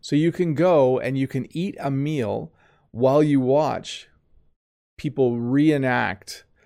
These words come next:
a tournament. It's not real, um, but it's, I think, I've heard it's pretty real, but it would be really cool to go. This is someplace I would love to go sometime. I would love to go to Medieval Times. Um, I don't know if it exists in other cities. Possibly it does.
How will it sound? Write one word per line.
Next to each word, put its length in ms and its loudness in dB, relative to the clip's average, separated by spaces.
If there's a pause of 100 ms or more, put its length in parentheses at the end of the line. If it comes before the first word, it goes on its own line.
(300)
a 100 -8
tournament. 540 -8
It's 180 -8
not 320 0
real, 520 0 (760)
um, 240 -4
but 140 4
it's, 260 -6
I 140 -4
think, 180 -4
I've 200 -6
heard 180 -2
it's 100 -12
pretty 300 -8
real, 340 -12
but 140 0
it 80 2
would 120 -2
be 140 2
really 220 0
cool 340 0
to 120 -6
go. 260 -4
This 220 -2
is 180 -4
someplace 500 -2
I 160 -2
would 160 -2
love 260 -2
to 80 -10
go 200 -6
sometime. 580 -16
I 140 -10
would 160 -6
love 200 -4
to 80 -18
go 200 -4
to 180 -10
Medieval 360 -10
Times. 420 -6 (560)
Um, 280 -4
I 120 -6
don't 240 -6
know 140 -4
if 120 -10
it 80 -4
exists 480 -8
in 160 -10
other 220 -10
cities. 500 -10 (140)
Possibly 600 -12
it 220 -14
does. 340 -14